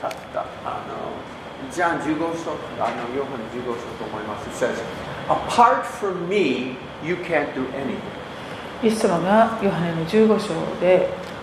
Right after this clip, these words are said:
Speaker 2: 「私からは-、離れてあなた方は何もすることができません」とおっしゃっています。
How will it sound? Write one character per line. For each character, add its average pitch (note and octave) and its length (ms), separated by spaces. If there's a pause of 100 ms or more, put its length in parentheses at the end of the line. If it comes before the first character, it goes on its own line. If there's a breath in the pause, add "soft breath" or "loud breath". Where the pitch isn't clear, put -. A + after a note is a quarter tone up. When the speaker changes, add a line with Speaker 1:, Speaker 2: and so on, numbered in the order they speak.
Speaker 2:
「私 G#3+ 280
か A3+ 100
ら A3 100
は-、 G#3+ 220
離 B3 420
れ A#3 120
て - 200
あ F3+ 80
な F#3 80
た F3+ 120
方 F#3+ 220
は F#3 80
何 F#3 200
も A#3+ 140
す - 120
る C4 100
こ D4+ 100
と C#4+ 100
が A#3 80
で G3 120
き B3 100
ま B3+ 120
せ D4 160
ん」 D4 60
と A3 100
お - 40
っ - 20
し - 120
ゃ - 20
っ F#3 60
て - 100
い F3+ 60
ま F3 140
す。 - 200